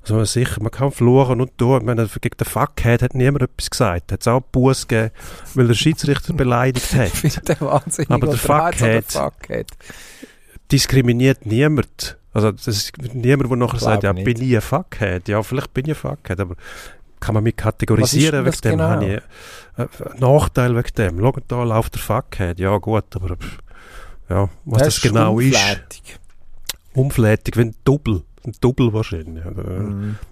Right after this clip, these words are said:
Speaker 1: Schafsäckle ist schon wieder eine andere Richtung, weil der, ja, wenn man das bildlich vorstellt, ja.
Speaker 2: Muss man nicht.
Speaker 1: Der Double kann man sich fast nicht vorstellen. Also, du hast wahrscheinlich auch jemanden, wo du einen Double findest, dann kommt dir das Gesicht in den Sinn. Ähm,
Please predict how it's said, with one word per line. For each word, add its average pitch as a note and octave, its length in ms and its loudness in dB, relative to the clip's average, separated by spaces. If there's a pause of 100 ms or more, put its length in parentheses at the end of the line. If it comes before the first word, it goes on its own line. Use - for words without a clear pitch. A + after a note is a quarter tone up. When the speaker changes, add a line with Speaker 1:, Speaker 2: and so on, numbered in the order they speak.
(140)
Speaker 1:
Schafsäckle G2+ 720 -2
ist - 60 -6
schon G#2 160 -2
wieder G#2+ 120 -2
eine G2+ 120 -2
andere A#2 320 2
Richtung, A2 400 -4 (360)
weil F#2 140 -6
der, G2 320 -2 (420)
ja, F#2+ 120 -4
wenn A2 280 -6
man C3 140 -6
das C3 160 -4
bildlich B2 460 2
vorstellt, G#2 800 -2 (1000)
ja. F2 200 -2 (1120)
Speaker 2:
Muss G2 220 -6
man - 120 -14
nicht. G2+ 140 -18 (100)
Speaker 1:
Der - 80 -14 (100)
Double C3+ 240 2
kann A2 200 -2
man G2+ 80 -2
sich - 100 -6
fast G#2 240 -4
nicht - 140 -6
vorstellen. A2+ 520 -2
Also, F2 280 -6 (260)
du F2 120 -2
hast G2+ 160 0
wahrscheinlich F#2+ 300 0
auch G#2 160 0
jemanden, B2 380 -2
wo G#2+ 120 -2
du G2+ 180 -10
einen F#2+ 140 -10
Double B2 260 0
findest, E3+ 480 0
dann G#2 220 -4
kommt - 260 -8
dir - 20 -10
das G#2 180 -8
Gesicht - 380 -4
in D#3 60 -8
den C#3 40 -10
Sinn. C3 300 -4 (680)
Ähm, G#1 300 -6